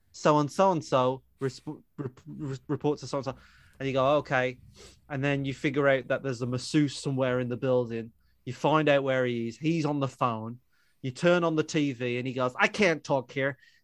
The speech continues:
The fucking T V's on." And then you, and then he walks off, and then you get him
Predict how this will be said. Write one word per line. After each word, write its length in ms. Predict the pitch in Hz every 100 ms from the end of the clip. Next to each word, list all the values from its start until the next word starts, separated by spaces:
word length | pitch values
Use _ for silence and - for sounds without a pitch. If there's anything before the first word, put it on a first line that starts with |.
| _
The 80 | -
fucking 260 | - - 160
T 200 | 190 160
V's 260 | 165 135
on." 300 | 131 104 107 - _ -
And 100 | 135
then 100 | 139
you, 160 | 135 147
and 80 | 139
then 60 |
he 80 | 143
walks 400 | 139 151 147 -
off, 240 | 139 - 139
and 80 |
then 100 | 135
you 100 | 131
get 240 | 120 170 160
him 220 | 123 139